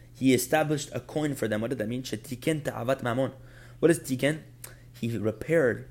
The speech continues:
he rectified ta'avat mamon. What's matbea? A coin. Meaning ta'avat mamon, the, the desire for money, coins. Or "Shetiken ta'avat mamon." And when one repairs ta'avat mamon, the desire for money,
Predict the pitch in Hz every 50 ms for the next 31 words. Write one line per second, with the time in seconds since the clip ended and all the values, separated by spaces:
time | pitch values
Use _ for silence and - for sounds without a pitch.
0 | - - - - - - 117 117 117 151 165 160 - 135 - - 110 104 - -
1 | 135 - 123 120 117 135 139 - 127 123 135 139 123 123 135 135 135 123 110 110
2 | - 135 139 135 113 101 - 147 151 127 113 110 113 120 123 120 117 - 123 120
3 | 131 151 170 139 156 151 151 170 156 139 131 127 - - 131 131 127 131 123 131
4 | 143 156 151 151 143 127 127 143 147 123 110 - - 156 147 117 107 110 - -
5 | - - - - - - - - 127 120 - - 143 131 - 131 127 - 170 165
6 | 139 143 127 131 135 127 123 120 139 160 151 135 123 - - - - - - -
7 | - - 131 131 127 123 139 156 160 143 123 - 151 156 143 - - - 110 110
8 | 117 120 117 113 101 113 127 117 101 - 110 107 113 117 123 120 110 - 107 120
9 | 135 131 127 123